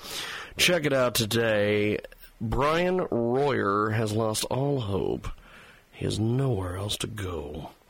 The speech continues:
When he was a kid, his mom and his dad were absolutely great. They didn't have much money at all, but they provided as much as they possibly could. They lived off the farm for the food. When it came to Christmas and birthdays, Mom and Dad would make homemade gifts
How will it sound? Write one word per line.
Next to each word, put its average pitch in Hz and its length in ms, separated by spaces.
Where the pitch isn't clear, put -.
When 117 100
he 139 100
was 147 140
a 110 60
kid, 139 260
his 120 140
mom 127 300
and 120 80
his 107 120
dad 120 300
were 110 120
absolutely 113 460
great. 120 300
They 110 100
didn't 131 400
have 127 400
much 120 300
money 113 320
at 113 80
all, 104 160
but 104 100
they 107 80
provided 110 400
as 104 140
much 127 200
as 131 120
they 120 80
possibly 110 480
could. 80 340
They 107 120
lived 131 220
off 135 200
the 117 80
farm 123 260
for 120 140
the - 80
food. 131 280
When 113 140
it 104 80
came 131 200
to 98 40
Christmas 131 420
and 98 140
birthdays, 131 420
Mom 135 220
and 107 160
Dad 120 320
would 101 80
make 98 140
homemade 104 480
gifts - 280